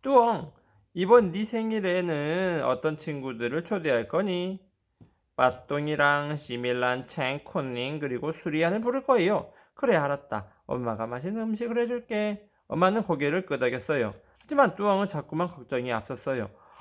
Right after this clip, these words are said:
"아휴, 어떡하지? 수리안이 집에 온다고 생각하니 어쩐지 집이 초라해 보였거든요." 뚜엉은 문득 지난번 손끄란 축제를 떠올렸어요.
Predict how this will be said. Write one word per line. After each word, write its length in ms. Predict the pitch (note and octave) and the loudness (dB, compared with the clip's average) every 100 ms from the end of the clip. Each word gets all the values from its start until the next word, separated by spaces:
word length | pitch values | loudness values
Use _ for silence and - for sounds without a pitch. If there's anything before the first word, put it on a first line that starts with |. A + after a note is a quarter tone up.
| - | -6
"아휴, 440 | A2 A2+ B2+ G#2 - | -2 -2 -4 -8 -8
어떡하지? 680 | - - B2+ - A#2+ F3+ B3+ _ _ | -6 -6 -6 -6 -6 -4 -6 _ _
수리안이 600 | - F#3+ E3 C3+ C3 D#3 | -6 -2 2 2 0 -6
집에 280 | A2+ - C3 | -6 -8 -2
온다고 460 | B2 A#2+ A#2 A#2 D3+ | 0 0 -2 -2 -2
생각하니 560 | F3 D3+ - C#3 C#3 - | -6 -8 -6 -8 -8 -8
어쩐지 480 | A#2+ - A2+ A2+ C#3 | -8 -6 -6 -6 -10
집이 500 | - - A2 C#3 G#2+ _ _ - | -14 -12 -6 -6 -6 _ _ -18
초라해 640 | - C#3+ A#2+ A2 A#2+ C#3+ | -2 0 2 0 -2 -4
보였거든요." 1200 | - A2 A2 - C3+ C#3+ C3+ G#2+ G#2+ A#2 A2 G2 C#3+ - - - - - _ _ - _ _ _ _ _ _ _ - _ _ _ _ _ _ _ _ _ _ _ _ _ | -2 -4 -4 -2 -4 -4 -8 -8 -6 -6 -6 -8 -12 -18 -20 -20 -20 -20 _ _ -20 _ _ _ _ _ _ _ -20 _ _ _ _ _ _ _ _ _ _ _ _ _
뚜엉은 400 | D4 C#4+ D4 F3 | 8 8 8 2
문득 380 | F3+ F#3+ A#3 A3+ | -2 -2 -4 -2
지난번 500 | F#3 F#3+ G3 G#3+ F3+ | -2 0 2 0 0
손끄란 640 | - G#3 G#3 F#3 F#3 F#3+ | -4 -6 -4 -2 0 0
축제를 560 | F#3+ F#3 - D#3 E3 F3+ | -4 -16 -6 -4 -4 -2
떠올렸어요. 640 | D3+ C3+ C3 - E3 B2 | -2 0 -2 0 2 2